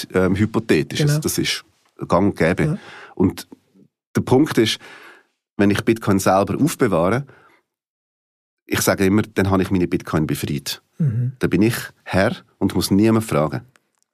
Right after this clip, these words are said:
Speaker 2: Das ist Privacy at its best,
Speaker 1: Genau.
Speaker 2: sozusagen.
Speaker 1: Privacy und Sovereignty.
Speaker 2: Ja, genau. Ähm, okay, also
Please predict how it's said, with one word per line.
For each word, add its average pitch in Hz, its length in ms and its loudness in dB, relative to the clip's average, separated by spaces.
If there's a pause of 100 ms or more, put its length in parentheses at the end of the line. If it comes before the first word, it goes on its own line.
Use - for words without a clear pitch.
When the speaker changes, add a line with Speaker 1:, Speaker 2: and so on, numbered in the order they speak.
(240)
Speaker 2:
Das 156 120 2
ist 180 220 0
Privacy 139 580 0
at 156 140 0
its 196 180 -2
best, - 440 -10 (160)
Speaker 1:
Genau. 180 180 4
Speaker 2:
sozusagen. - 340 -6
Speaker 1:
Privacy 104 520 0
und 110 120 2
Sovereignty. - 580 -2
Speaker 2:
Ja, 139 160 2
genau. 147 340 0 (360)
Ähm, 175 340 2 (140)
okay, 156 460 2
also 156 260 0